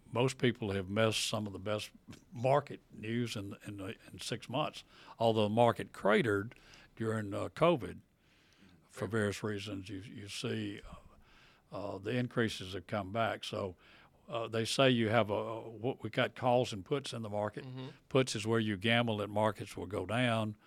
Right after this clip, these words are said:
Speaker 1: Calls are where you bet that they'll go up. And, uh,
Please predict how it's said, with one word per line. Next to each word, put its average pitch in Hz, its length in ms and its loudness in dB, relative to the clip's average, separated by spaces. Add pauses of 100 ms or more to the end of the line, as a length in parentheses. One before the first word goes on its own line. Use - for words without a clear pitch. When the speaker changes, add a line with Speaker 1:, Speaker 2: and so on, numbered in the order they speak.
(200)
Speaker 1:
Calls 110 380 2
are 104 60 -4
where 101 120 0
you 98 140 -4
bet 101 260 0
that 90 160 -6
they'll 92 160 -4
go 90 280 -4
up. 123 300 4 (580)
And, 98 260 -4
uh, 98 280 -4